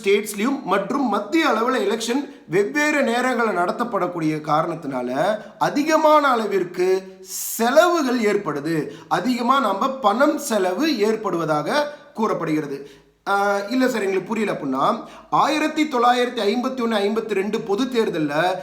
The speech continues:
கிட்டத்தட்ட பத்து புள்ளி ஐந்து கோடி இந்த எலெக்ஷன் நடத்துறதுக்கு மட்டும் நம்ம செலவு போட்டோம், செலவு பண்ணோம். இப்ப ரீசெண்டா நடக்கப்பட்ட இந்த பொது தேர்தல்ல கிட்டத்தட்ட ஐம்பதாயிரம் கோடி ரூபாய் என்ன பட்டிருக்குன்னா, இந்த எலெக்ஷன் ப்ராசஸ் நடத்தி முடிக்கிறதுக்காக மட்டும் நம்ம செலவு பண்ணியிருக்கோம்.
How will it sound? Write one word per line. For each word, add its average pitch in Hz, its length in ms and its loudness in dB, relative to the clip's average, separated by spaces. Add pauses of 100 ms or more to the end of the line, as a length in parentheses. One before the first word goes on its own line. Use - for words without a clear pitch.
(120)
கிட்டத்தட்ட 247 540 -2
பத்து 233 380 -2
புள்ளி 269 320 0
ஐந்து 220 360 0
கோடி 233 540 2
இந்த 220 300 -2
எலெக்ஷன் 247 600 0
நடத்துறதுக்கு 185 520 -2
மட்டும் 151 280 -4
நம்ம 208 160 0
செலவு 165 420 -2
போட்டோம், 127 280 -10 (200)
செலவு 196 400 0
பண்ணோம். - 200 -10 (300)
இப்ப 196 300 -4
ரீசெண்டா 285 640 2
நடக்கப்பட்ட 233 560 0
இந்த 185 140 -2
பொது 185 220 -2
தேர்தல்ல 156 720 0
கிட்டத்தட்ட 233 720 0 (100)
ஐம்பதாயிரம் 262 1080 2
கோடி 262 320 2
ரூபாய் 233 520 0 (140)
என்ன 208 220 0
பட்டிருக்குன்னா, 220 540 -2
இந்த - 20 0
எலெக்ஷன் 233 520 0
ப்ராசஸ் 208 440 0
நடத்தி 185 440 -2
முடிக்கிறதுக்காக 202 800 -2
மட்டும் 151 260 -4
நம்ம 214 180 0
செலவு 165 320 -2
பண்ணியிருக்கோம். 143 300 -4